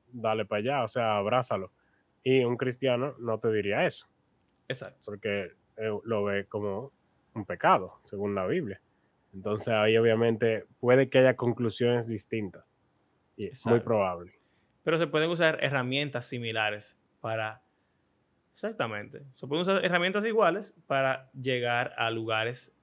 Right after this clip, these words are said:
Speaker 2: y, y tener soluciones diferentes. Pero la ciencia y, o sea, los humanos, porque ¿qué? ¿Sabes qué pasa? Eh,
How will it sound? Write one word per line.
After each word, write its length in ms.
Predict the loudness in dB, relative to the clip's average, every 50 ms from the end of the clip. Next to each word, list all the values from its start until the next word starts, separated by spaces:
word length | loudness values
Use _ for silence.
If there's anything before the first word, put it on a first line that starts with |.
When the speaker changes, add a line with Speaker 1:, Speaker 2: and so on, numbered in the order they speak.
| _
Speaker 2:
y, 280 | -12 -12 -12 -12 -14 -18 _
y 240 | -12 -10 -10 -10
tener 300 | -8 _ -8 -8 -8 -8
soluciones 420 | -8 -8 -8 -8 -8 -8 -10 -10 -10
diferentes. 560 | -10 -10 -8 -6 -6 -6 -6 -8 -14 -20 _ _ _ _ _ _ _ _ _ _ _ _ _ _ _
Pero 380 | 4 4 4 4 2 -2 -4 -12 _ _ _ _ _ _ _ _
la 140 | -6 -6
ciencia 580 | -4 -2 -2 0 0 0 -2 -4 -4 -6 -6 -8 _ _ _ _
y, 400 | -8 -8 -8 -8 -8 -12 -14 _ _ _ _ _ _ _ _ _ _ _ _ -20 -20 -20 _ _ _ _
o 80 | -10
sea, 180 | -4 -2 -2 0
los 160 | 0 0 -2
humanos, 460 | -2 -2 0 2 2 2 2 -2 -4 -8 _ _ _ _ _ _ _ _ _ _ _ _ -2
porque 200 | 0 0 2 4
¿qué? 280 | 4 4 4 2 0
¿Sabes 200 | -2 -2 2 4
qué 80 | 4 4
pasa? 320 | 4 2 0 0 -6 -10 _ _ _ _ -20 -20 -20 _ _ _ _ _ _ _ _ _ _ _ _ _ _ _ _ _ _ _ _ _ _ _ _ _ _
Eh, 680 | 2 2 4 4 4 2 2 2 0 -4 -8 -10 _